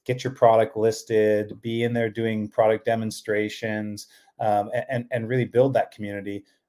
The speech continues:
Whereas if you start selling your products in a different province or a different state, um, it's really impossible to, to,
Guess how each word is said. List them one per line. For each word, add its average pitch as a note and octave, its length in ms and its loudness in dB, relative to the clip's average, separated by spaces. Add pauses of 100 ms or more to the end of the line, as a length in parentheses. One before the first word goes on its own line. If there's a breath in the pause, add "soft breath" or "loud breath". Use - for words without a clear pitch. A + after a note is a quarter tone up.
Whereas A2+ 720 6 (240)
if B2+ 200 -10
you A#2 380 -4 (400)
start C#3 320 2
selling D3+ 260 4
your B2 120 0
products B2 360 4
in A2 60 -4
a G#2+ 60 -6
different A2 280 -6
province G#2+ 480 0
or F2+ 60 -2
a F#2+ 60 -6
different F#2+ 320 -8
state, G#2+ 600 -4 (360 soft breath)
um, G#2 260 -4
it's C3 180 -8
really E3 220 2
impossible A2 720 -4 (100)
to, G2+ 560 -6
to, G2+ 380 -10